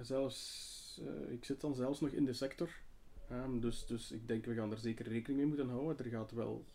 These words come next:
het gaat er al komen, maar ik, ik weet het niet. Ik ben er persoonlijk, heb ik er redelijk schrik van, omdat het heel instabiel is nog op dit moment.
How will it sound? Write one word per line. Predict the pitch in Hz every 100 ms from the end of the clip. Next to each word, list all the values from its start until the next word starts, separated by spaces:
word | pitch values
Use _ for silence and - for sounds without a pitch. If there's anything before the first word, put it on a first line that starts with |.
| -
het | -
gaat | 127 120
er |
al | 117
komen, | 110 123 151
maar | 135
ik, | 127 - - - -
ik | 147
weet | 170 123
het | 120
niet. | 160 -
Ik | 131
ben | 151 143
er | 139
persoonlijk, | - 123 - - 165 214 208 202 -
heb | 160
ik | 147
er | 143
redelijk | 127 131 -
schrik | - - 131 -
van, | 165 220 - - -
omdat | 143 123 113
het | -
heel | - 127 143
instabiel | 151 143 127 117 120
is | 147
nog | 160 151
op | 143
dit | -
moment. | 143 135 190